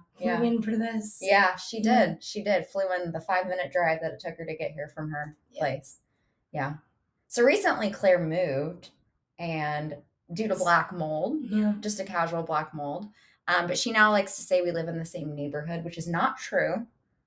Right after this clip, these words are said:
Speaker 2: This is on the record. It's not true.
Speaker 1: It is true because I don't have to go on a street.
Speaker 2: Sure.
Speaker 1: Like, I can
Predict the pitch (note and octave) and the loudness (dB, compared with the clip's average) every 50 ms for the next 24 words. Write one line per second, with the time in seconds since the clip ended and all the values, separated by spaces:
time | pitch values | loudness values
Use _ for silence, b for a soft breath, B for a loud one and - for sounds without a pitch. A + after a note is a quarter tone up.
0 | _ _ - D3 D#3 E3 D#3+ D#3+ D#3 D#3+ D#3 D3+ C#3 C3 C3+ - E3 F3 E3+ D#3+ | _ _ -16 -14 -10 -8 -6 -4 -4 -4 -2 -2 -2 -4 -4 -2 -2 -2 -2 -2
1 | - - D#3 C#3+ C#3 C#3 - - - C#3+ C3+ C#3 F3+ G#3+ A3+ A#3+ A#3+ B3 A3+ B3 | -4 -6 -6 -6 -6 -8 -10 -10 -6 -6 -4 -4 -4 -4 0 6 8 10 12 12
2 | B3+ B3 - - - - - G#3+ G#3 G3 F3 A3+ A3 A3 G#3+ A3 A3 G#3+ G#3+ G3+ | 10 10 8 4 2 2 2 4 4 4 6 4 4 4 4 6 6 6 6 6
3 | F#3+ F#3+ - - b b b b b b A#3 A#3+ A#3+ A3+ A3 A3 A3 G#3+ - F3 | 4 0 -2 -6 b b b b b b 6 6 8 6 6 2 0 -2 -2 -2
4 | G#3 A3+ A3+ A3 G#3+ G3+ F#3+ F3 - - - G4 G4 G4 - - - _ _ _ | 0 2 2 2 2 2 2 -2 -4 -4 -6 -8 -8 -8 -8 -10 -14 _ _ _
5 | _ _ - - - - G#3 F3 C3 - B3 A#3+ G#3 A3+ G#3+ - A#3+ A3+ G#3 G3 | _ _ -16 -14 -4 0 2 2 4 6 6 6 6 4 4 4 4 2 2 2
6 | F#3 F3 | -2 -4